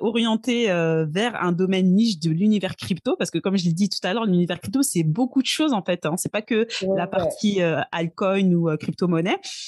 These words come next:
Speaker 1: C'est des projets, c'est plein de choses. Mais toi, tu t'es orientée vers le Web trois. Et je voulais savoir pourquoi, ben, pourquoi t'avais choisi de, de te nicher là-dedans ?
Speaker 2: Alors, euh,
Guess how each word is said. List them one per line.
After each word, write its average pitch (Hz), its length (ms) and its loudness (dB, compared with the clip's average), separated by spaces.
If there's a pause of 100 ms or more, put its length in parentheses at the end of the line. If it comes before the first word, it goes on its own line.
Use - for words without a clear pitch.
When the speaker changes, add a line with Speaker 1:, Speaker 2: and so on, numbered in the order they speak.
(160)
Speaker 1:
C'est - 180 -2
des 165 120 0
projets, 170 340 0
c'est 220 120 -2
plein 170 160 -2
de 165 100 2
choses. 294 220 0
Mais 214 80 2
toi, 254 100 -4
tu 226 140 -2
t'es 165 140 -2
orientée 170 320 0
vers 240 180 0
le 208 80 2
Web 175 260 0
trois. 170 340 -6 (180)
Et 190 80 0
je 151 80 0
voulais 190 160 0
savoir 233 320 -4
pourquoi, - 400 -2
ben, 190 200 0
pourquoi 190 240 -2
t'avais 196 240 0
choisi 190 340 0
de, 160 520 2 (380)
de 170 140 2
te 180 120 -2
nicher 208 300 2
là-dedans ? 180 380 0 (1800)
Speaker 2:
Alors, 214 380 -2 (300)
euh, 214 560 2